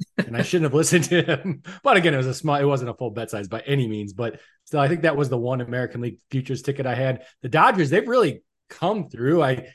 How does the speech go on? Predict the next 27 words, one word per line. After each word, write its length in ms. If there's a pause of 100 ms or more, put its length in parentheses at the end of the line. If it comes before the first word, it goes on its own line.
(320)
I 80
mean, 400
you, 100
three 220
months 260
ago, 160
did 180
you 100
expect 460
that 160
they 140
would 160
be 240
the, 380 (240)
you 100
know, 80
second 360
in 80
the 100
chalk 420
to 260 (260)
win 240
the 80
World 260
Series 300
right 100
now? 200